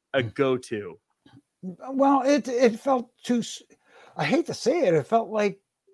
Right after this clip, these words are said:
Speaker 2: yeah, too soon.
Speaker 1: Mm-hmm.
Speaker 2: It, it, I, I wanted to hear a great explanation for it, other than, "Yeah, you know what? He, he, he didn't earn it yet. It's, he's not ready for this. He's not ready for the big time yet." Like,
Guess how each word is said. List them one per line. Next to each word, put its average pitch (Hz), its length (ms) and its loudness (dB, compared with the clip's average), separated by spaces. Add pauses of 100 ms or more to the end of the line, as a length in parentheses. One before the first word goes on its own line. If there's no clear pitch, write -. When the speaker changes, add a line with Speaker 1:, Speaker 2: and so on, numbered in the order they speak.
Speaker 2:
yeah, 190 280 -6 (120)
too 226 160 0
soon. 170 400 0 (640)
Speaker 1:
Mm-hmm. 139 220 -2
Speaker 2:
It, 196 320 0
it, 214 180 -10
I, 196 220 4
I 190 80 6
wanted 226 340 4
to 196 100 0
hear 175 540 2
a 143 100 -2
great 175 480 2
explanation 151 680 -4
for 147 220 -4
it, 139 60 -6
other 143 220 -4
than, 139 200 -8 (360)
"Yeah, 240 240 6
you 220 160 4
know 226 120 2
what? 202 280 -2 (440)
He, 175 120 -2
he, 185 480 -6 (100)
he 180 60 2
didn't 156 340 0
earn 147 160 -6
it 120 120 -12
yet. 110 240 -10 (300)
It's, 156 200 -6
he's 151 400 -4
not 151 180 -2
ready 147 220 -4
for 135 240 -8
this. 127 240 -10 (180)
He's 156 160 0
not 160 160 0
ready 156 180 2
for 139 140 -6
the 135 80 -2
big 127 260 2
time 127 240 -8
yet." 120 240 -10 (380)
Like, 139 320 2